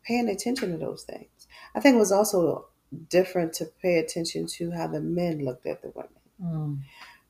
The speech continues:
Speaker 1: The men also knew, okay, we, this, that's women's business. Let the women do what they do.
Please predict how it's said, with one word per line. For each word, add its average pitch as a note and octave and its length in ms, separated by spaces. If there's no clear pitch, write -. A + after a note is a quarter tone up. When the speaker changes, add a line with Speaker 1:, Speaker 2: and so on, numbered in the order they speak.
Speaker 1:
The F3+ 100
men E3+ 280
also E3+ 300
knew, F3 200
okay, E3 340
we, F3 280
this, G3+ 200
that's - 260
women's D#3 320
business. - 500
Let E3 160
the F3 60
women F3+ 280
do F3 120
what E3+ 120
they - 140
do. A3 420